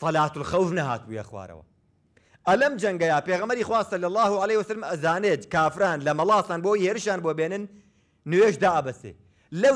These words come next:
دقەیە ئەیانەوێ نوێژی عەسرکەن، جبریل پێ ڕاگەیەنێ، ئەبێ ئیتر لەمەولا نوێژی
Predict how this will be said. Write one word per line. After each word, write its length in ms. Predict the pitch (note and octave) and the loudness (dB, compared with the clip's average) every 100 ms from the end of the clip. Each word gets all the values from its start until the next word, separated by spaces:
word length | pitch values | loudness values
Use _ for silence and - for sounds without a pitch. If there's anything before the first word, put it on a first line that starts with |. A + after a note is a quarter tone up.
| G3+ | 2
دقەیە 280 | G3+ G#3 A#3+ | 0 2 2
ئەیانەوێ 320 | G3 F#3 A3+ C#4 | 2 0 0 2
نوێژی 220 | G#3+ E3 F3+ | 2 2 -2
عەسرکەن، 400 | E3 D#3 G#3 A3 - - _ C3 | -4 -4 -2 -2 -4 -20 _ -8
جبریل 360 | C#3+ D#3 G3+ E3+ C#3 | -6 -4 -4 -6 0
پێ 100 | G3 G3+ | 0 2
ڕاگەیەنێ، 540 | G3+ F3+ F3+ G3+ G#3+ G3+ - - | 0 0 -2 -4 -6 -8 -14 -6
ئەبێ 220 | D3+ F#3+ E3 | 2 2 2
ئیتر 160 | G3 F3 | -2 -2
لەمەولا 300 | G3+ G3+ F#3+ | 0 2 2
نوێژی 300 | G3 F#3 E3 | 2 -2 -4